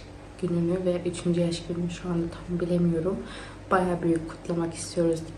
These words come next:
bu parti gibi. İnşallah Allah kısmet ederse. Öyle canlar.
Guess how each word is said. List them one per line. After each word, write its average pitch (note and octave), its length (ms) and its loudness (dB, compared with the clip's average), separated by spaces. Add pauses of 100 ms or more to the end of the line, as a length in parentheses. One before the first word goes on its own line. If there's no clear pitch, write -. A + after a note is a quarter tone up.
(100)
bu E3+ 220 0 (380)
parti E3+ 480 2
gibi. E3 200 -4
İnşallah E3 460 -4
Allah E3+ 280 -2
kısmet F3 320 -2
ederse. E3+ 480 -4 (1000)
Öyle D#3+ 320 2
canlar. D#3+ 680 -2